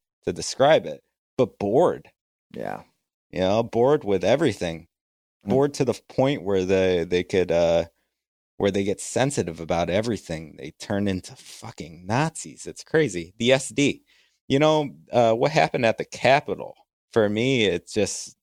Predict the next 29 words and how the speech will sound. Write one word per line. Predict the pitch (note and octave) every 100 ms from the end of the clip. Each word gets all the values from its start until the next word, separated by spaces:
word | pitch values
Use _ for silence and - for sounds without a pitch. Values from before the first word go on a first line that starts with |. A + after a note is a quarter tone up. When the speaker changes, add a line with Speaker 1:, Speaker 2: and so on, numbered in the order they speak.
| _ _ _ _ _
Speaker 1:
if | - A2
you, | G2+ F#2
if | B1+ F2+ -
you | F2+
read | F#2+ C#3
history, | D3 D3+ - F2 D2
I | F2
mean, | F2 F2
I | F2
know | G2+
a | G2
lot | F2+ F#2+
of | F#2
people | - G2+ F2+
that | D2+
listen | E2+ E2
to | E2
your | D#2
podcast | - E2+ A2+ - C#2 B1+
probably | - D#2 E2+ A#1+ - -
do. | G#2+ A2
I | C#2
mean, | C#2+ C2+ - _ _ _
who's | D#3 -
thinking | D3+ C#3+ G2+ F2+ - _ _
the, | F#2 F2+ E2 D2 -
the | E2+
Reichstag | E2+ B2 - - F2+ C#2 -
fire? | C#2+ C2+ B1